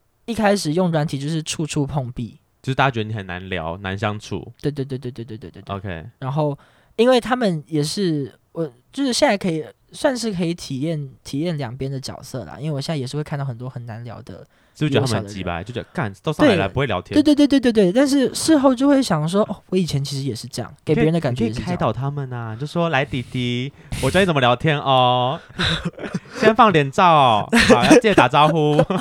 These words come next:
Speaker 2: <laughs>
Speaker 1: 对，反正，但是那时候就是很，就是很不会，然后就是，
Speaker 2: OK。
Speaker 1: 就好，就算，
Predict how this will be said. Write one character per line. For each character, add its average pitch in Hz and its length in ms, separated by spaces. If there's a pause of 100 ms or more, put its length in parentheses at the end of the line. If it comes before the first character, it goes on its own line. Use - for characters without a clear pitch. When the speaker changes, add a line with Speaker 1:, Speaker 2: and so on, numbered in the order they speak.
(400)
Speaker 2:
<laughs> - 880
Speaker 1:
对， 302 240
反 254 140
正， 339 320
但 311 120
是 294 360
那 277 100
时 254 140
候 214 280
就 220 120
是 233 140
很， 160 280
就 - 140
是 226 80
很 156 200
不 135 140
会， 135 360
然 165 100
后 208 240 (100)
就 262 120
是， 220 260
Speaker 2:
OK。 143 100 (120)
Speaker 1:
就 220 120
好， 143 240
就 196 160
算， 170 360